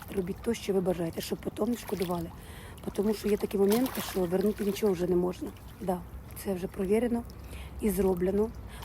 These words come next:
От я суддю по собі. Ви знаєте, я теж терплю довго, терплю, терплю, терплю, а потім в одну секунду обрубую все. Як би я цього не хотіла, як би я це не хотіла вернути назад, я не буду вертати. Тому що буде то саме.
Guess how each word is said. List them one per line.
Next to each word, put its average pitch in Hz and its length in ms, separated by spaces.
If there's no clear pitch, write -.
От - 120
я 240 100
суддю - 280
по - 120
собі. 190 300
Ви 196 80
знаєте, 233 280
я 285 60
теж 226 140
терплю 247 400
довго, 202 320
терплю, 214 480
терплю, 208 260
терплю, 240 400
а - 60
потім 226 280
в 196 100
одну 208 180
секунду 208 540
обрубую 185 500
все. - 240
Як 214 180
би 185 100
я 202 60
цього 180 280
не 185 100
хотіла, 226 420
як 196 200
би 196 80
я 202 80
це 202 180
не 180 120
хотіла 190 420
вернути 190 360
назад, 190 300
я 208 100
не 220 100
буду 190 220
вертати. 190 380
Тому 208 220
що 196 260
буде 254 200
то 240 120
саме. 175 320